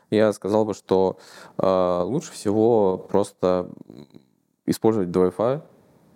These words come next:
неважно чей, да, там наш, не наш, э, везде, где можете. Если можете, подключайте. Не можете,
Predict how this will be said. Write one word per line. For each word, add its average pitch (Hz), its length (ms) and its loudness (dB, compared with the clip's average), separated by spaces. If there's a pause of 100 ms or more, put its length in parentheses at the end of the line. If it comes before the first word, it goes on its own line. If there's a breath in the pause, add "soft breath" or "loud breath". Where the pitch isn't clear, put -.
(120)
неважно 98 460 0
чей, - 300 -2
да, 92 220 -2
там 87 460 -4
наш, 98 340 -4
не 90 100 -2
наш, 87 460 -2
э, 87 500 0 (960)
везде, 107 320 2
где 92 140 -2
можете. - 460 -6
Если 98 260 -2
можете, 165 440 -2
подключайте. 82 640 -4
Не 101 100 -2
можете, 151 400 -2